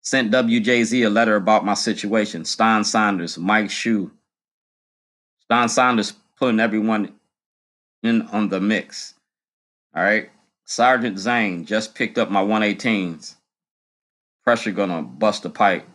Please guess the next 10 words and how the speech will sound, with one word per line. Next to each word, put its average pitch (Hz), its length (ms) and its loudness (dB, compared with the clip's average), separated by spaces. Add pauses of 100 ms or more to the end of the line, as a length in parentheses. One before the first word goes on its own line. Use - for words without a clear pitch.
(320)
Yeah. 113 360 0 (3250)
Court 127 360 2
victim 110 340 -2
statements. - 720 -4 (480)
I 110 60 2
sent 143 260 0
this 143 160 -2
to 107 100 -4
Chairman 120 420 0
Dodds. 107 640 4